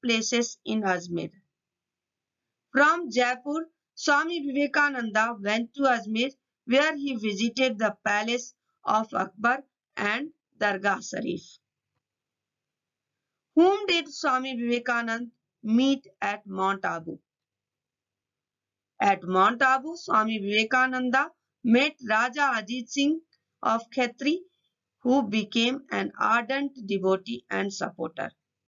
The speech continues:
The next question is, what did Swami Tathagatananda, a senior monk in the Ramakrishna order, wrote about the relationship between Vivekananda and Maharaja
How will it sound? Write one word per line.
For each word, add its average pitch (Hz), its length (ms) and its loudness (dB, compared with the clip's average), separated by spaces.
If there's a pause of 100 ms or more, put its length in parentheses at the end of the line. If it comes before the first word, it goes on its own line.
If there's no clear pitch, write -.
(760)
The 202 140 10
next 226 360 6
question 269 520 2
is, 220 260 0 (380)
what 294 360 2
did 440 200 -6
Swami 254 560 0 (360)
Tathagatananda, 262 1500 0 (160)
a 208 120 -6
senior 302 580 4
monk 220 340 4 (200)
in 220 180 -2
the 196 140 -2
Ramakrishna 208 880 -2
order, 180 300 -2 (380)
wrote 302 420 2 (180)
about 202 360 0
the 185 120 0
relationship 269 760 0
between 202 420 -2
Vivekananda 208 880 -2 (460)
and 220 240 -4
Maharaja 233 680 -2